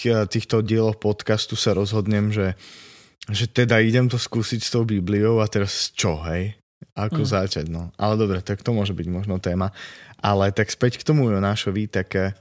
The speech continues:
Speaker 1: teda jeden z tých princípov čítania je, že, že akože, m, Biblia sama akože vykladá samu seba, hej? Že, a čo, čo tým myslím je, že možno, že v nejakej inej časti Biblie,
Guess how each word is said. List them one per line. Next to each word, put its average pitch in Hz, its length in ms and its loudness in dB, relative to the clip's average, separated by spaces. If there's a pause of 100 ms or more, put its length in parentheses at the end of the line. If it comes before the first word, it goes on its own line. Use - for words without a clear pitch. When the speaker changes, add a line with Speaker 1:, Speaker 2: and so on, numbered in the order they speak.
Speaker 1:
teda 113 240 0
jeden 156 240 6
z - 80 -2
tých 151 160 -2
princípov 123 640 0
čítania 117 500 0
je, 98 280 2
že, 110 180 0 (800)
že 107 240 -4
akože, 107 420 -2 (880)
m, - 320 -10
Biblia 117 920 2
sama 113 560 0
akože 107 400 -2
vykladá 110 600 0
samu 101 340 0
seba, 80 420 -4
hej? 127 260 0
Že, 110 140 0 (360)
a - 140 -12
čo, - 220 -6
čo - 180 0
tým 160 200 0
myslím 110 400 0
je, 98 140 2
že 117 120 -2
možno, 104 360 -2
že 107 140 -2
v 104 180 -4
nejakej 110 360 0
inej 131 380 0
časti 117 360 -2
Biblie, 107 720 0